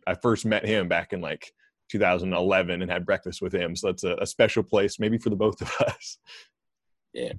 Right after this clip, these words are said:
Speaker 2: Broken Yoke's where it's at. And Mike Parker's a great dude, too.
Speaker 1: Yeah,
Speaker 2: <laughs>
Speaker 1: he's awesome. Um, last thing before I let you go, would you, I don't know, I mean, you had a lot of teammates at Oregon State. Who would you recommend if I got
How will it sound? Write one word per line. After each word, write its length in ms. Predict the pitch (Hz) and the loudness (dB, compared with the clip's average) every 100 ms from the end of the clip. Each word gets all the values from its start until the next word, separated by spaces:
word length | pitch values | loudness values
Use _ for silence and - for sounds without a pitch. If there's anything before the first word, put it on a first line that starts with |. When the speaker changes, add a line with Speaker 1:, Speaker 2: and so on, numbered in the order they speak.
| - | 4
Speaker 2:
Broken 220 | 135 127 | 6 8
Yoke's 240 | 123 104 | 6 6
where 80 | 98 | -2
it's 140 | 92 - | -2 0
at. 220 | 101 95 | 0 0
And 140 | - 110 | 0 6
Mike 200 | 143 151 | 6 6
Parker's 340 | 160 160 113 101 | 6 4 4 -2
a 160 | 104 | -2
great 240 | 104 117 98 | 2 0 0
dude, 300 | 117 104 - | 0 -2 -4
too. 200 | 107 95 - - | -6 -6 -16 -8
Speaker 1:
Yeah, 200 | 101 87 78 117 | -2 0 2 2
Speaker 2:
<laughs> 160 | _ - | _ -2
Speaker 1:
he's 180 | 104 98 | 0 2
awesome. 460 | 87 90 95 95 - _ _ _ | 2 0 -6 -8 -12 _ _ _
Um, 220 | 110 113 | 6 8
last 240 | 120 139 143 | 8 8 6
thing 140 | 147 | 2
before 220 | 131 131 | 4 4
I 20 | 120 | 6
let 200 | 120 120 | 4 4
you 60 | |
go, 380 | 110 120 117 - - - - | 4 6 6 2 -8 -14 -8
would 300 | 135 131 120 | 2 4 4
you, 280 | 117 151 160 | 8 10 10
I 80 | 127 | 8
don't 80 | 131 | 6
know, 100 | 131 | 4
I 40 | 110 | 0
mean, 160 | 104 | 0
you 80 | 107 | 6
had 80 | 120 | 8
a 40 | |
lot 160 | 110 110 | 8 6
of 80 | 101 | 2
teammates 400 | 139 123 110 - | 0 2 2 2
at 40 | |
Oregon 300 | 104 104 95 | 2 2 2
State. 420 | 95 - 104 95 - - 127 | -2 4 4 4 -2 -6 4
Who 160 | 127 | 6
would 180 | 131 110 | 8 6
you 140 | 120 | 4
recommend 720 | 113 113 - 104 110 101 85 87 | 6 6 4 2 4 4 2 -2
if 100 | 98 | -2
I 100 | 98 | 2
got 280 | 107 101 | 4 4